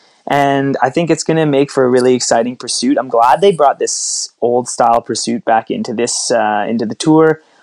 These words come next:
I think the two-day pursuits are exciting, especially when you have such a great individual start to start things off. Uh, <laughs> you know, sometimes it can be a bit bad if somebody just blows everything up and Teresa wins by a minute three.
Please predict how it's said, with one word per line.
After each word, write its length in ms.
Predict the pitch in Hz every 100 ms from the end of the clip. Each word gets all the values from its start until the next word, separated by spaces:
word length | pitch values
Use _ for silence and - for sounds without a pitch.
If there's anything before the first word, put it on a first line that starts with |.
| -
I 140 | 120
think 220 | 123 147 131
the 60 |
two-day 300 | - 127 127
pursuits 440 | - 117 123 113 -
are 200 | 117 117
exciting, 420 | 123 - 117 120
especially 640 | 117 - - 135 131 123 120
when 160 | 113
you 60 | 113
have 280 | 117 107 117
such 340 | - - 120 -
a 60 |
great 240 | 110 120 113
individual 480 | 117 107 107 110
start 280 | - 110 104
to 40 | -
start 300 | - 110 107
things 200 | 110 107
off. 360 | 107 123 - - _ _ _ _ -
Uh, 360 | 110 113 110 -
<laughs> 40 |
you 160 | - 156
know, 140 | 135
sometimes 400 | 147 180 175 170
it 60 | 156
can 120 | 147
be 100 | 131
a 40 | 123
bit 240 | 123 95
bad 260 | 117 110 110
if 80 |
somebody 320 | - 120 110 107
just 260 | 110 -
blows 340 | - 113 113 113
everything 320 | 110 110 107
up 200 | 104 -
and 220 | 110 107
Teresa 380 | - 113 110 110
wins 200 | 110 107
by 200 | - 104
a 20 |
minute 320 | 107 107 104
three. 380 | - 123 113 98